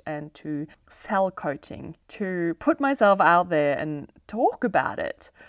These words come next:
to have people see me as a person who thinks she's the shit <laughs> and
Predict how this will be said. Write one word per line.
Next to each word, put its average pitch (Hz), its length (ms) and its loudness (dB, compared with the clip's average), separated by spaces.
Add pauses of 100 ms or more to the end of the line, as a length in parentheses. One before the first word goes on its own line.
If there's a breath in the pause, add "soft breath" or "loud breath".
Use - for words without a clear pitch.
(360 loud breath)
to 196 640 -4
have 302 260 -2
people 277 360 2
see 220 280 -4
me 202 140 -2
as 175 240 -4
a - 60 -8
person 175 420 -4
who 165 380 0
thinks 269 480 -4
she's 240 340 -6
the 180 140 -4
shit - 600 -2
<laughs> - 220 2
and 339 360 4